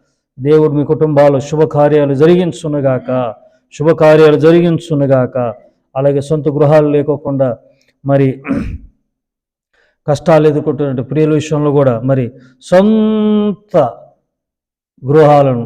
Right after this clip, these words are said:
నా ప్రభువు మీకు దయచేయనుగాక. విశాలమైన స్థలంలో మంచి మరి ఖరీదైన ఆయా కు-, ఉమ్, గృహాలను నా ప్రభు మీకు దయచేయునుగాక.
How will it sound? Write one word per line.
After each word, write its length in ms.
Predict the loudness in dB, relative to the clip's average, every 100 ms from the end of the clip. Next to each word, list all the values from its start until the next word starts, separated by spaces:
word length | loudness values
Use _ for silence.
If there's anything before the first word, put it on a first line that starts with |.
| -2
నా 100 | -2
ప్రభువు 400 | 0 0 4 2
మీకు 240 | 2 -4 -2
దయచేయనుగాక. 960 | 0 0 -2 -6 -4 -4 -4 -6 -8 -12 -12 _ _ _ -12
విశాలమైన 580 | -2 2 4 2 -2
స్థలంలో 560 | -6 -8 -4 -4 -4 -4 -4
మంచి 680 | -2 -2 -2 -6 -8 -8 -8 -8 _ _ _ -8
మరి 120 | -4
ఖరీదైన 720 | 2 2 4 4 4 2 0 -4 -6 -20 _ _
ఆయా 380 | 0 2 2 2
కు-, 320 | -4 -8 -8 -8
ఉమ్, 800 | -6 -2 -2 -4 -6 -8 -10 -14 _ _ -4
గృహాలను 500 | 2 4 4 2 0
నా 120 | -2
ప్రభు 340 | 0 2 2
మీకు 220 | 2 0 0
దయచేయునుగాక. 1000 | 4 4 2 0 0 0 -2 -2 -4